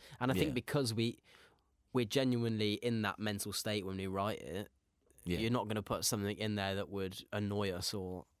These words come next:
Speaker 1: like, if we were listening to it, we didn't write it, we were listening to it, we wouldn't put, like, a sound in there that would bring us out of the song or, or that would, just doesn't match how
Speaker 2: Yeah.
Speaker 1: we feel.
Speaker 2: No, definitely.
Speaker 1: So I suppose it, like, grants us a freedom in a sense. But yeah, I think it's a sort of therapy for us to be able to,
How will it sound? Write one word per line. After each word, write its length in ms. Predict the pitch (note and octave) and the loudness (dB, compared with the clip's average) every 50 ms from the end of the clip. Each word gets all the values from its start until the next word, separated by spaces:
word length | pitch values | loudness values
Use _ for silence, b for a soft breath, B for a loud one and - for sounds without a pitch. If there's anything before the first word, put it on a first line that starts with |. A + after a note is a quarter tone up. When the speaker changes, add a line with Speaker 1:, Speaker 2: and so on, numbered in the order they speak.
| _ - | _ -2
Speaker 1:
like, 160 | G#2+ G2+ G#2+ | -2 0 0
if 100 | - - | 2 2
we 120 | C3 B2 | 2 4
were 100 | A2 A2 | 4 4
listening 400 | G#2+ A2+ G#2 - - F#2 G2+ F#2+ | 2 2 0 0 -2 -4 -4 -6
to 140 | - - E2+ | -4 -4 -4
it, 200 | F#2 F#2+ - - | -4 -4 -4 -4
we 120 | A#2 A2+ | -4 -2
didn't 180 | G#2+ A2+ G#2 G2+ | -2 0 0 2
write 180 | G#2 G#2 F#2+ G2 | 2 2 2 2
it, 60 | G2 | 0
we 80 | G2+ | 0
were 80 | G2+ G2+ | 0 0
listening 320 | G#2 G#2 - - G#2+ G#2 | 0 -2 -2 -2 -4 -4
to 120 | - - F#2 | -6 -4 -4
it, 140 | F#2+ F2+ - | -6 -4 0
we 80 | A2+ A2+ | 2 2
wouldn't 280 | A2+ A#2+ A2 G2+ E2+ F#2 | 4 4 2 0 -2 -2
put, 260 | - G#2+ G2+ - - - _ _ _ - | 0 0 0 0 -2 -8 _ _ _ -8
like, 220 | G2+ G2+ G2+ F#2 C#2 | -2 0 0 0 2
a 40 | G2+ | 0
sound 460 | - - - G#2+ G#2 G2+ G2+ G#2 G2+ | 0 2 2 2 2 2 2 0 -2
in 100 | G2+ G2+ | -4 -4
there 220 | G2 F2+ F2 F2+ F2+ | -6 -6 -6 -8 -8
that 100 | F#2 D2+ | -8 -6
would 320 | F2+ F#2+ F#2+ F#2 - - - | -6 -6 -6 -6 -8 -6 -2
bring 200 | A2 A2+ G#2+ G2+ | 0 0 2 2
us 160 | F#2+ F#2+ - | 0 0 2
out 200 | G#2+ G2+ G#2 G#2+ | 2 2 2 2
of 160 | - F#2+ G2 G2 | 0 -4 -6 -6
the 140 | G2 F#2 | -6 -6
song 280 | - - G2 F#2 F#2 F#2+ | -6 -4 -4 -4 -4 -4
or, 220 | G2 G2 F#2+ F2+ - | -6 -6 -8 -8 -8
or 240 | G2 G2+ F#2+ F#2+ F#2+ | -8 -8 -6 -6 -6
that 120 | G2+ D2 | -8 -8
would, 220 | F2 G#2 G#2 F#2+ | -6 -6 -6 -6
just 180 | A2 G#2+ G2 - | -6 -8 -8 -6
doesn't 340 | - G2+ F#2+ G2+ F#2+ F#2 - - - | -6 -4 -4 -4 -4 -4 -6 -8 -8
match 400 | G#2 G2+ G2+ F#2 - - - - | -4 -2 -2 -2 -4 -4 -6 -2
how 120 | G#2+ G#2 F#2+ | 0 2 2
Speaker 2:
Yeah. 80 | - | 2
Speaker 1:
we 100 | G#2 G2 | 0 -2
feel. 320 | - - G2 G2 G#2+ B2 - _ _ - | -4 -2 -2 -2 -2 -2 -6 _ _ -6
Speaker 2:
No, 260 | F2 E2+ D#2 D2+ C#2+ C#2+ | -4 -2 -2 -2 -2 -4
definitely. 460 | E2 D#2+ - - D#2 D2+ D2 D2 D2 - _ | -6 -6 -6 -6 -8 -8 -8 -8 -12 -14 _
Speaker 1:
So 140 | - - C3+ | -4 -2 -2
I 20 | |
suppose 360 | A#2+ - - D#3+ D#3 C#3+ B2 | -2 0 2 2 4 4 2
it, 140 | A#2 A#2 F2+ | 2 0 0
like, 180 | G#2 A2 G#2+ G#2 | 0 0 0 0
grants 380 | - A#2 A2+ G#2+ D2+ - - | 0 0 0 0 0 -4 -4
us 140 | G#2+ - - | -4 -4 -6
a 40 | G2+ | -6
freedom 500 | - - - A#2 A2 A2 G#2 G2+ F2+ F#2 | -8 -4 -2 -2 0 0 -2 -2 -4 -8
in 80 | F2+ E2+ | -8 -8
a 40 | - | -8
sense. 600 | - - - - F2 F2 - - - - - - - _ _ | -8 -8 -8 -10 -12 -12 -14 -14 -16 -16 -16 -18 -20 _ _
But 100 | - - | -8 -4
yeah, 160 | - F#3+ D#3 B2+ | 0 2 2 2
I 40 | |
think 240 | C3 - D3 B2+ - | 2 0 -2 -2 -2
it's 120 | B2+ - - | -2 -2 0
a 60 | B2 | 0
sort 300 | - - D#3+ D3+ G#2+ F#2 | 0 2 2 0 0 0
of 100 | A#2 G#2+ | -2 -4
therapy 500 | - - - C3+ B2+ B2 A2 - G#2+ G2+ | -6 -4 -2 0 2 2 0 0 -2 -6
for 160 | G2 - - - | -6 -6 -8 -8
us 200 | G2 F#2+ - - | -6 -6 -6 -8
to 80 | - | -8
be 120 | G2 G#2 G#2 | -4 -4 -2
able 180 | G2+ G2+ G2 G2 | -2 -2 -4 -6
to, 200 | - G2+ G2 | -6 -8 -8